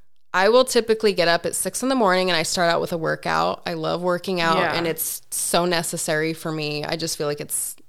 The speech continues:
Speaker 1: it's a big stress reliever for me.
Speaker 2: I agree.
Speaker 1: So that's something that's pretty consistent. Um, and then, you know, after my kids get off to school, it,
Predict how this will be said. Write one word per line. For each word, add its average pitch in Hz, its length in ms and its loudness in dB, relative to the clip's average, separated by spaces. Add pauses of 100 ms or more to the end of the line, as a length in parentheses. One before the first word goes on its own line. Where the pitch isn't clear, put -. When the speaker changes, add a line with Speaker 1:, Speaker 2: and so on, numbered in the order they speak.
(140)
Speaker 1:
it's - 280 -8
a 160 100 -4
big 156 280 -2
stress - 400 0
reliever 240 400 4
for 240 160 -2
me. 233 360 0
Speaker 2:
I 190 100 0
agree. 180 420 -4 (460)
Speaker 1:
So 226 360 6
that's 214 280 4
something 220 340 2
that's 202 220 4
pretty 202 220 0
consistent. 190 840 0 (600)
Um, 170 720 0 (760)
and 196 240 0
then, 180 840 2
you 208 80 -2
know, 180 80 4
after 180 200 2
my 175 140 2
kids 233 380 -2
get 220 140 0
off 208 220 2
to 214 100 -8
school, 190 920 4 (760)
it, 302 260 2